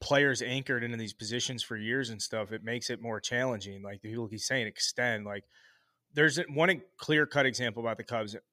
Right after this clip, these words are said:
and we're gonna, we're burying a lead. We are definitely gonna talk about Joe Maddon.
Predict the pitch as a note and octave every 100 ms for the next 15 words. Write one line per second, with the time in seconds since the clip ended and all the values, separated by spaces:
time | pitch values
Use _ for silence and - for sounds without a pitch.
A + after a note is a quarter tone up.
0 | _ _ - C3+ D3+ E3 E3+ - C#3 C3+
1 | C#3 D#3 E3+ C3+ B2+ A2 A2+ B2+ C3+ C3+
2 | C#3 C3+ A#2 C3+ D3 C#3 B2+ C3 A2 A#2
3 | G#2 A2+ G#2 G2 E2+